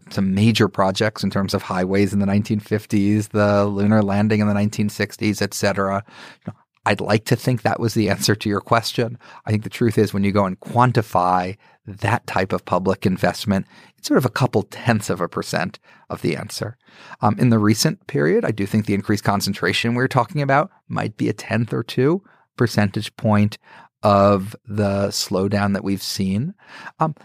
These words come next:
some of it may be that you need to invert your question and ask not why did productivity slow down, but why was productivity so fast? Well, there's a lot of very special things, you know, about the nineteen fifties and the nineteen sixties, um, just coming off of World War Two.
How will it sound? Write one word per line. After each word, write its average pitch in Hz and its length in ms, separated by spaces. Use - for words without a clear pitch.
some - 400
of 135 120
it 139 120
may 110 240
be 117 320
that 117 180
you 113 80
need 117 200
to 127 300
invert 127 380
your 92 100
question - 580
and 107 100
ask 107 300
not 101 260
why 101 220
did 104 120
productivity 101 520
slow 101 260
down, 131 260
but 123 140
why 104 160
was 110 140
productivity 98 520
so 104 220
fast? - 460
Well, 101 60
there's 104 100
a 120 80
lot 127 240
of 110 80
very 67 180
special 92 420
things, 95 400
you - 80
know, 98 120
about 98 240
the 98 80
nineteen 95 340
fifties 98 420
and 98 80
the 95 60
nineteen 95 340
sixties, 98 680
um, 92 220
just - 240
coming 95 360
off 92 520
of 95 320
World 95 320
War 92 160
Two. 98 440